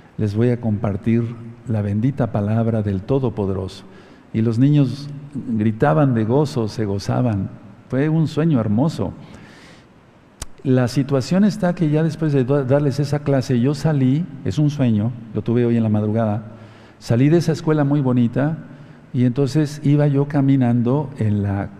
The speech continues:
calle, no había, no pasaban vehículos ni personas, pero me llamó la atención que haba-, había varios sip-sip tirados en la calle, ni siquiera en las banquetas. Bueno,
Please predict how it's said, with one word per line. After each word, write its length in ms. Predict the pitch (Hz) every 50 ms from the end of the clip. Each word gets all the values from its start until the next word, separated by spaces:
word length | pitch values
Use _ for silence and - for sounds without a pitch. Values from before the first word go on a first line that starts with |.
| - - -
calle, 580 | - 147 147 147 139 123 110 110 120 135 160 180 170 - - - - - - - - - - -
no 220 | - 120 117 113 110
había, 260 | 110 110 107 110 110 107 110 -
no 220 | 123 131 143 147
pasaban 480 | 143 113 107 - 127 117 113 110 107 104
vehículos 680 | 101 101 110 117 127 127 117 - 131 139 151 147 147 127
ni 140 | 120 110
personas, 960 | 107 110 113 110 104 - - - 147 160 147 127 131 165 196 - - - - - - - - - - - - - - - - - - -
pero 280 | 131 131 131 135 131 131
me 160 | 131 127 123
llamó 260 | 127 127 127 135 151
la 80 | 170 180
atención 720 | 175 196 190 190 175 - - - 160 143 131 135 151 165 156
que 140 | - - 123
haba-, 380 | 113 110 117 123 127 127 - -
había 380 | 117 110 113 120 135 135 131
varios 680 | 117 123 123 127 123 127 147 160 165 160 - - - - - - -
sip-sip 920 | - - - - - 120 117 113 - - - - 160 185 - - - - -
tirados 640 | - 120 117 113 131 175 202 185 143 107 - - -
en 140 | 107 101
la 120 | 95 87 -
calle, 420 | - 82 76 76 73 73 78 90 - - - - - - - - - - - _ _ -
ni 100 | 127 117
siquiera 360 | 104 131 120 - 165 196 220
en 120 | 214 196
las 220 | 170 135 113 110 95
banquetas. 760 | 120 107 101 98 95 - 139 143 143 143 - 90 - - -
Bueno, 240 | 160 196 165 131